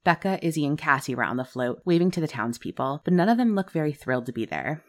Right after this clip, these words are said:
Many of the girls' friends from school were watching, including Cassie's ex-boyfriend, Mike.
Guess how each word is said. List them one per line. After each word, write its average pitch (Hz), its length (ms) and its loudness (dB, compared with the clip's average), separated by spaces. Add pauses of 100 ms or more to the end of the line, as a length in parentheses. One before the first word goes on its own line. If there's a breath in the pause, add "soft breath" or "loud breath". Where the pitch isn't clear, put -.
(100)
Many 185 220 4
of 214 100 0
the 196 60 0
girls' 151 300 0
friends 139 320 0
from 147 140 -4
school 139 220 -2
were 117 120 0
watching, 123 440 -2
including 160 440 0
Cassie's 143 400 -6
ex-boyfriend, 113 540 -6
Mike. - 320 -14